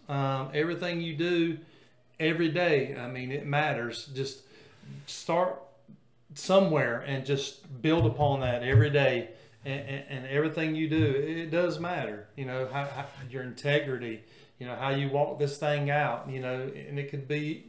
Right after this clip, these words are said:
just the smallest thing every day. Um, I, I just want to be real and, um, and everything that I do. And I just want to be able to walk this thing out, and hopefully somebody will say one day, "Man, that,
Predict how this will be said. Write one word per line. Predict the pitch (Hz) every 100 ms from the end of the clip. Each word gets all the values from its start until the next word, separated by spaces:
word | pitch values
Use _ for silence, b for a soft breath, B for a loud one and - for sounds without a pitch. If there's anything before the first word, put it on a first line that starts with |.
| 143
just | 151 -
the |
smallest | 139 - 143 151 147 -
thing | 160 147 135
every | 131 135
day. | 135 135 120 - B B B -
Um, | 123 120 123
I, | 135 147 147
I |
just | 143 143
want | 156 156
to | 147
be | 143 147
real | 135 139 156 156 143 - _ -
and, | 135 127 123
um, | 123 123 123 -
and | 127 127
everything | 135 139 143 139
that | 135
I | 127
do. | 127 135 147 143 147 B B B _
And | 135 120
I |
just | 117 135
want | 143 139
to |
be | 139 135
able | 123
to | 120
walk | 117 135 139
this | 131 127
thing | - 139 135
out, | 135 139 139 139
and | 135 123
hopefully | 110 139 139 131
somebody | - 151 143 131 131
will | 123
say | 117 147 143 135
one | 117 135 123
day, | 120 107
"Man, | 113 123 113 107
that, | 127 127 -